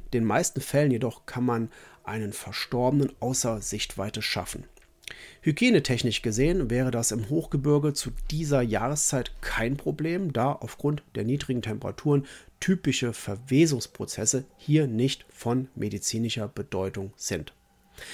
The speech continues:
Anders wäre das im Flachland, wenn der tote Körper Fliegen anziehen würde und es anfangen würde zu stinken. Das ist dann auch je nach Umstand ein Problem für die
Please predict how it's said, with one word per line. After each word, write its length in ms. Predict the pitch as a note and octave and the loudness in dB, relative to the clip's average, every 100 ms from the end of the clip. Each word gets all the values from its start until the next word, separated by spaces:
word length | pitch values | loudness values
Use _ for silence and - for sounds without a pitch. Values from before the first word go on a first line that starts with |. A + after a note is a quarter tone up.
| - - - | -16 -18 2
Anders 540 | C#3 F3+ A#3+ - - - | 6 6 6 2 -6 0
wäre 360 | B2+ C3 A2 | 6 6 6
das 260 | G2+ G2+ - | -2 -2 -2
im 260 | - F2 F2 | -2 -8 -6
Flachland, 880 | - G#2 F#2+ A#2 - D3 E3 G3+ - - - | -6 -2 -2 -2 0 2 2 0 -4 -16 -4
wenn 360 | B2+ F3 G#3+ F#3 | 2 6 6 6
der 200 | D#3 C#3+ | 4 4
tote 380 | D3 D#3 D3 | 2 2 2
Körper 440 | C3 C3 D3 D3+ C#3+ | 0 2 2 2 0
Fliegen 480 | - C3+ D3+ C#3+ C3+ | 0 2 4 4 4
anziehen 560 | C3+ B2+ - C3+ B2 | 2 0 0 0 2
würde 380 | B2+ C3+ C#3+ C#3 - - - - | 4 6 6 4 0 -20 -10 2
und 220 | F3 F3+ | 2 2
es 140 | - | -4
anfangen 580 | - B2 C3+ C3 B2+ A#2+ | -2 0 2 2 2 2
würde 260 | A2+ A2+ A#2 | 0 -2 -4
zu 160 | - E3 | -6 -6
stinken. 480 | - B2 A#2+ - - _ _ _ _ _ | -2 -4 -4 -10 -16 _ _ _ _ _
Das 300 | D#3 F#3+ - - | 4 4 2 2
ist 280 | D#3 C#3 - | 2 2 2
dann 260 | C3 B2+ B2+ | 2 2 2
auch 280 | A#2 - - | -2 -4 0
je 160 | C3 | 2
nach 160 | A#2 - _ | 2 -2 _
Umstand 540 | D3 D#3 - G#3 G#3 - | 0 0 2 0 0 -2
ein 160 | A#2 | -2
Problem 540 | - A#2+ - B2+ F3+ F#3 | -2 -4 -2 0 0 -2
für 240 | - A#2+ | -2 -2
die 200 | A2 | -2